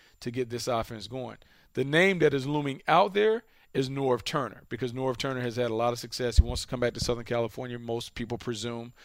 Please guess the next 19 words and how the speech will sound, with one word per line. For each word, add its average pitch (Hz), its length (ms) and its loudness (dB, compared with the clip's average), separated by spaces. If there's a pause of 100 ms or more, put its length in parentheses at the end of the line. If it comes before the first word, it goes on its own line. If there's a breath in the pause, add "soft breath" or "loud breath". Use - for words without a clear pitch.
(320 loud breath)
Um, 110 380 -2 (260 soft breath)
he's 131 300 0
done 139 240 2
it 127 80 -4
with 120 160 -8
a 123 40 -2
number 123 300 -2
of 117 140 -6
quarterbacks. 131 680 2
The - 120 -12
system 131 340 -6
kinda 131 240 -2
works. 127 380 -2
He 117 80 -8
likes 120 300 0
Southern 127 180 -6
California. 123 520 -4
He 127 100 -4
has 117 200 -2